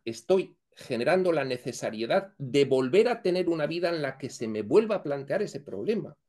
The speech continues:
Con lo cual, cuando tú llegas a adquirir conciencia de que, eh, intentar actuar la divinidad del espíritu en la tierra tiene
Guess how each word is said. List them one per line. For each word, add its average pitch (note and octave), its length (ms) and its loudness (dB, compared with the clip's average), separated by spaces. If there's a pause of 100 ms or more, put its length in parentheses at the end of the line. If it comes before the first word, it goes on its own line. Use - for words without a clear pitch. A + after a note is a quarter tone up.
(560)
Con A#2+ 140 -2
lo A#2 80 -4
cual, G#3 200 2
cuando B2+ 280 0
tú A#3 160 -4
llegas G#3 340 -2
a E3 60 -4
adquirir D3+ 400 -4
conciencia B2 720 -2
de G#2 160 -2
que, G#2 280 -6 (1120)
eh, A2+ 420 0 (320)
intentar C#3 760 2 (100)
actuar D3 840 0 (240)
la B2 240 0
divinidad A#2 560 2
del C3+ 160 -2
espíritu B2 540 -4
en A2 80 0
la F#2 120 -2
tierra C3 480 0 (160)
tiene D3 420 -2